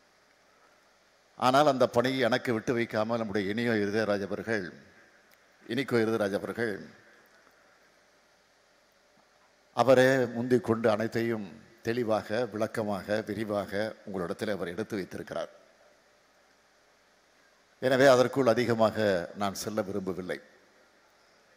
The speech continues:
ஆயிரத்தி தொள்ளாயிரத்தி நாற்பத்தி ஏழாம் ஆண்டு ஆகஸ்ட்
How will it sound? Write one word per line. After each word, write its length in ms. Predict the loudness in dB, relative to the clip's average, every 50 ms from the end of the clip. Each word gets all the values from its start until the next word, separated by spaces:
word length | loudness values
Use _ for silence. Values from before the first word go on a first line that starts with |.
| _ _ _ _ _ -20 _ _ _ _ _ _ _ _ _ _ _ _ _ _ _ _ _ _ _ _ _ _ _ _ _
ஆயிரத்தி 480 | 2 4 6 6 6 6 4 4 2
தொள்ளாயிரத்தி 540 | 0 2 4 6 8 8 8 6 4 2 2
நாற்பத்தி 400 | 2 2 0 2 0 -2 0 2
ஏழாம் 280 | 2 2 4 2 2 0
ஆண்டு 180 | 0 0 0
ஆகஸ்ட் 420 | 0 0 0 0 -2 -4 -4 -6